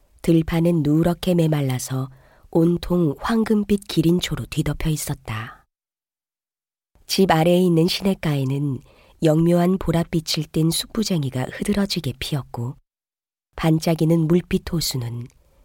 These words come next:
파랗고 파랗고 또 파랬다. 시시각각 뒤바뀌는 봄날의 파란색도 아니고 여름의 창백한 담청색도 아닌 투명하게 맑으면서도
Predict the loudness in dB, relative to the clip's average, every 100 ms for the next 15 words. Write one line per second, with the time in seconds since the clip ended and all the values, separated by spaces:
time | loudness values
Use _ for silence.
0 | _ _ -2 0 2 0 -6 -10 -10 -10
1 | -12 _ _ _ _ _ _ -4 -2 -2
2 | -6 -6 -6 -6 -8 _ _ _ _ _
3 | _ 0 0 -2 -4 -2 -4 -6 -10 -10
4 | -12 _ _ _ _ _ _ _ _ _
5 | _ _ _ _ -12 0 2 2 0 0
6 | -2 0 0 0 -2 -4 -4 -2 -4 -6
7 | -10 -4 0 2 0 -2 -2 -2 -2 -2
8 | -6 -4 -4 -4 -6 -6 -6 -8 -16 _
9 | _ _ 0 2 2 0 0 -2 -4 -2
10 | -2 -2 -2 -4 -2 -6 -4 -6 -4 -6
11 | -6 -6 -4 -6 -8 -14 _ _ _ _
12 | _ _ _ _ _ 2 4 4 2 2
13 | 2 2 0 0 0 0 -4 -8 -4 -4
14 | -6